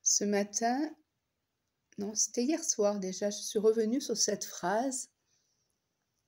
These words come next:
et c'était, « Tu le sauras quand tu seras prête, tu le sauras. » Et j'ai compris ce que ça voulait dire.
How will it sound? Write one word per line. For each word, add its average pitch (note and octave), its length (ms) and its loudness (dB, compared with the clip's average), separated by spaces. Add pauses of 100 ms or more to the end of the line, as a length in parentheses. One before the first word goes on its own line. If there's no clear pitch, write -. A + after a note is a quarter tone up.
(500)
et A3 100 -2
c'était, « G#3+ 600 0 (340)
Tu - 120 -6
le G3+ 160 0
sauras F3 560 -4 (2000)
quand D3 240 -10
tu - 100 -20
seras - 320 -12
prête, - 500 -20 (300)
tu - 160 -12
le E3+ 140 -8
sauras. » - 440 -12 (1500)
Et G3+ 60 -6
j'ai F3+ 160 -4
compris E3 420 -8
ce - 100 -12
que D#3+ 120 -10
ça C#3+ 160 -4
voulait - 360 -18
dire. - 240 -20